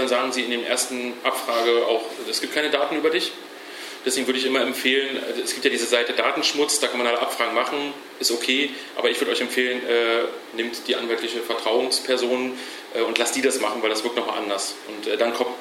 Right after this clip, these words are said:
kommen auch plötzlich Antworten, mehrseitige Antworten. Äh, dann könnt ihr auch tiefer bohren nochmal, ihr könnt richtig Akteneinsicht nehmen und dann müsst ihr zusammen mit dem Datenschutzbeauftragten des Landes und, äh, mit dem Anwalt gucken, was kann rausgestrichen werden, was ist eventuell,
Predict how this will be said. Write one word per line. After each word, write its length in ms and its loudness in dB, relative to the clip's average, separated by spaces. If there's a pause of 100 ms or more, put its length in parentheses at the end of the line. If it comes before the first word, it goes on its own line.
kommen 160 2
auch 140 2
plötzlich 280 4
Antworten, 440 2 (120)
mehrseitige 480 2
Antworten. 420 0 (440)
Äh, 140 2
dann 120 2
könnt 140 0
ihr 60 4
auch 80 2
tiefer 240 2
bohren 260 4
nochmal, 320 2
ihr 80 0
könnt 160 0
richtig 260 0
Akteneinsicht 580 0
nehmen 280 2
und 140 -4
dann 200 2
müsst 200 2
ihr 200 8 (260)
zusammen 260 2
mit 80 -2
dem 100 0
Datenschutzbeauftragten 1200 2
des 160 0
Landes 540 2
und, 420 0
äh, 340 4
mit 120 0
dem 80 0
Anwalt 360 2
gucken, 220 -2 (300)
was 160 2
kann 120 2
rausgestrichen 600 2
werden, 160 2
was 120 0
ist 120 0
eventuell, 580 4